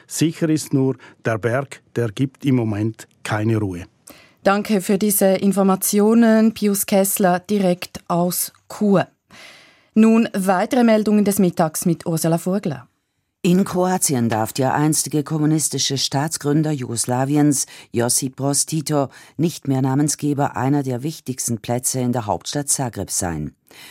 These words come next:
Speaker 3: Das hat der Stadtrat beschlossen. Der Marschall-Tito-Platz heißt nun Platz der Republik Kroatiens.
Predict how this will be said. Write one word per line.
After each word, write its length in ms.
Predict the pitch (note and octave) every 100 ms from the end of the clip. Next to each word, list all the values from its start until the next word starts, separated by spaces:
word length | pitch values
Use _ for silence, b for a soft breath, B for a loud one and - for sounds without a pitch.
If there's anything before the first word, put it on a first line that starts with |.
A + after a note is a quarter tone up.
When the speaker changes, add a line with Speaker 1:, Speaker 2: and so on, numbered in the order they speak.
| B
Speaker 3:
Das 160 | - D3
hat 160 | D#3 D3+
der 100 | E3+
Stadtrat 560 | - D3 C#3+ A#2 G2+
beschlossen. 680 | - G2 G#2+ G2+ - F#2 D#2 _ _ b b b b
Der 100 | D#3
Marschall-Tito-Platz 1120 | D#3+ F3 - F3 - F3+ C3+ A2 A2+ C3 - G2
heißt 280 | G#2+ -
nun 140 | A#2 A2+
Platz 340 | - A2+ -
der 200 | - A2+
Republik 600 | A2 - C#3+ C3+ C3+ -
Kroatiens. 920 | - D#3 D3 A#2 - F2+ C#2+ - -